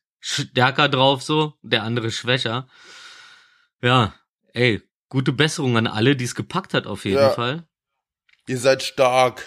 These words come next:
Speaker 1: Horror, Alter. Also vor allem, vor allem echt so, als ich, als ich, als ich so teilweise so die Story-Ausschnitte dann von Ruß gesehen habe, ich, ähm, dachte echt so, Alter, der, der ist,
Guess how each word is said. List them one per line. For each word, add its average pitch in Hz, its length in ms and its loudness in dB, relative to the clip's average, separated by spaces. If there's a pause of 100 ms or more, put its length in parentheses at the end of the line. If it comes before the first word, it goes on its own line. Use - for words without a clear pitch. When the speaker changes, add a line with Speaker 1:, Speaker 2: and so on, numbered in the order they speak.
Speaker 1:
Horror, 135 280 2
Alter. 104 380 -4 (220)
Also 127 180 2
vor 147 160 2
allem, 160 180 2
vor 170 100 2
allem 160 120 2
echt 175 200 4
so, 180 120 6
als 156 180 2
ich, 147 120 -6
als 143 160 -2
ich, 147 140 -2
als 135 160 -4
ich 131 100 -6
so 139 100 -6
teilweise 135 440 0
so 135 120 0
die 127 140 -2
Story-Ausschnitte 139 640 0
dann 131 140 4
von 127 260 -2
Ruß 139 420 0
gesehen 113 320 2
habe, 117 300 2 (300)
ich, 123 280 -4
ähm, 113 360 0 (840)
dachte - 280 0
echt - 160 -2
so, 139 100 2
Alter, 120 400 -2 (680)
der, 104 120 2
der 95 240 -2
ist, - 380 -6